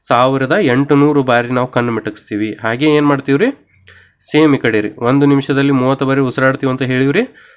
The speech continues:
ಹಾಗಾದ್ರೆ ಅರವತ್ತು ನಿಮಿಷದಲ್ಲಿ ಎಷ್ಟು ಸಲ ಉಸಿರಾಡ್ತೀವಿ ಅಂದ್ರೆ ರೀ, ಸಾವಿರದ ಎಂಟುನೂರು ಸಾರಿ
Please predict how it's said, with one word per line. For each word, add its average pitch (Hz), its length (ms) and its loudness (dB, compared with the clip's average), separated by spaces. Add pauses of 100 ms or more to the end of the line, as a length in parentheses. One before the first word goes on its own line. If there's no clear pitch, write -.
(140)
ಹಾಗಾದ್ರೆ 123 340 0
ಅರವತ್ತು 160 1040 -2
ನಿಮಿಷದಲ್ಲಿ 139 680 0 (180)
ಎಷ್ಟು 139 280 -4
ಸಲ 135 200 0
ಉಸಿರಾಡ್ತೀವಿ 123 680 -2
ಅಂದ್ರೆ 120 220 -2
ರೀ, 214 80 0 (440)
ಸಾವಿರದ 151 440 2
ಎಂಟುನೂರು 143 640 4
ಸಾರಿ 135 240 0